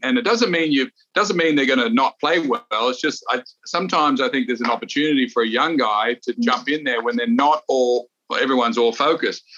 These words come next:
Speaker 1: But, you know, there's two names here. I'm gonna give you both of them because this guy should, will,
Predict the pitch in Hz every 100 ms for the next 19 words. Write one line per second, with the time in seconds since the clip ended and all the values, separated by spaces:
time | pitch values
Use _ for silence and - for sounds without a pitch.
0 | - - _ _ _ - 151 - _ -
1 | 170 156 135 _ _ 143 139 - 208 175
2 | 160 147 139 127 120 175 151 135 120 120
3 | 123 113 107 113 120 113 151 - 123 117
4 | 113 117 _ _ _ _ _ _ _ _
5 | _ - - - 175 165 170 160 127 139
6 | 147 147 143 139